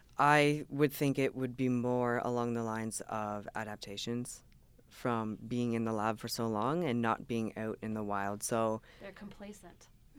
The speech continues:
Speaker 1: they are,
Speaker 2: <laughs>
Speaker 1: yes. They're, they're very content where they are. There's no predators. There's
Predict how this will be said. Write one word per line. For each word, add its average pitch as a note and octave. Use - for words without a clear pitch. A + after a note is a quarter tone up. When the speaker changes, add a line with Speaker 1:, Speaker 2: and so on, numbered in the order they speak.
Speaker 1:
they C#3+
are, D3+
Speaker 2:
<laughs> C3
Speaker 1:
yes. C3
They're, C3+
they're C3+
very D3+
content E3
where D3
they C3+
are. C3
There's C3
no C3+
predators. C#3
There's B2